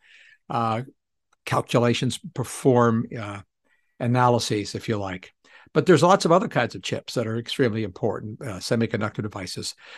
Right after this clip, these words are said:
So-called microcontrollers are really de-, are, are designed to do logic in the sense of, uh, what a computer does, but rather control something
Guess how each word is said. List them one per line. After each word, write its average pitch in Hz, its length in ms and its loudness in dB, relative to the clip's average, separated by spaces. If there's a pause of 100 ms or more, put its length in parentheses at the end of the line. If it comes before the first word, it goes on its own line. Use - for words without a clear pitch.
(140)
So-called 196 360 6
microcontrollers 127 1120 4
are 120 400 2
really 139 380 4
de-, 117 360 -4
are, 120 200 -6 (100)
are 127 160 4
designed 123 520 0
to 110 80 -10
do 107 400 -4 (560)
logic 131 500 4
in 110 60 -4
the 113 60 -2
sense 117 360 -2
of, 104 260 -6 (120)
uh, 107 280 -8 (240)
what 131 120 -8
a - 40 -10
computer 135 340 4
does, 113 220 2
but - 120 -8
rather 131 320 2 (160)
control 233 320 6
something 110 480 0